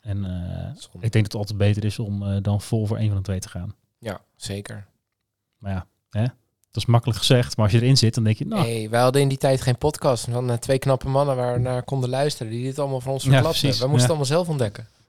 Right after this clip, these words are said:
Speaker 1: Ja, dus
Speaker 2: Ja.
Speaker 1: bij deze.
Speaker 2: Bij deze.
Speaker 1: Ja.
Speaker 2: Maar, eh,
Speaker 1: Hele
Speaker 2: ja.
Speaker 1: korte samenvatting.
Speaker 2: Zeker. Take it away.
Speaker 1: Dus ja, de vijf tips, eh, van het starten zijn, eh, één, doe marktonderzoek.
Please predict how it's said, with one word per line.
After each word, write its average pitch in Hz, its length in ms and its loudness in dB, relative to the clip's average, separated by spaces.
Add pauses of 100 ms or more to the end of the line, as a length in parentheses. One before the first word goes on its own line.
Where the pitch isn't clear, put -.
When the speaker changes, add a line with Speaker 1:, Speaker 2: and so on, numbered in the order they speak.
Speaker 1:
Ja, 131 260 2 (200)
dus 131 200 8
Speaker 2:
Ja. 135 60 2
Speaker 1:
bij 131 80 8
deze. 135 460 8
Speaker 2:
Bij 135 120 6
deze. 147 460 2
Speaker 1:
Ja. 127 200 -4 (520)
Speaker 2:
Maar, 147 300 -4
eh, 143 380 -2 (600)
Speaker 1:
Hele 160 220 2
Speaker 2:
ja. 170 60 -2
Speaker 1:
korte 175 340 4
samenvatting. 180 600 0 (100)
Speaker 2:
Zeker. 147 520 -2 (720)
Take 135 240 -6
it 127 60 -6
away. 151 380 -6 (840)
Speaker 1:
Dus - 120 -14
ja, 151 140 2
de 113 140 6
vijf 151 260 8
tips, - 300 0
eh, 143 100 4
van 143 160 2
het 135 80 0
starten 123 540 0
zijn, 127 420 2
eh, 104 460 0 (140)
één, 131 380 0 (240)
doe 139 260 0
marktonderzoek. 123 720 4